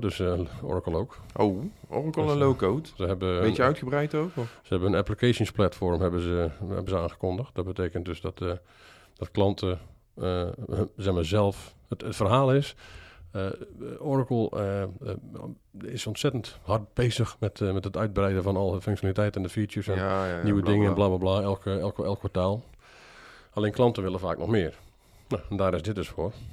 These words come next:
Speaker 1: Dan kun je dus, eh, zelf kun je, kun je in de low-code omgeving kun je extra functionaliteit aan je, aan je bestaande Oracle omgeving toevoegen. Maar toen heb ik ook gevraagd: van, zien jullie dit ook als een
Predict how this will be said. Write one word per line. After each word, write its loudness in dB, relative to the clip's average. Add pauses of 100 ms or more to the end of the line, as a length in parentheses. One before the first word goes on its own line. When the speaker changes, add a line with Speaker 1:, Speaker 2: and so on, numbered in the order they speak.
(340)
Speaker 1:
Dan -2
kun 2
je 2
dus, -2
eh, 0
zelf 2
kun 0
je, 2
kun 2
je 4
in 2
de 0
low-code 2
omgeving -2
kun 0
je 0 (460)
extra -2
functionaliteit 0
aan 0 (200)
je, -2 (760)
aan 0
je 2
bestaande 2
Oracle 2
omgeving -2 (180)
toevoegen. -6 (380)
Maar -2
toen 2
heb 4
ik 8
ook -4
gevraagd: -2
van, -2 (560)
zien 4
jullie 6
dit 0
ook 4
als 2
een 0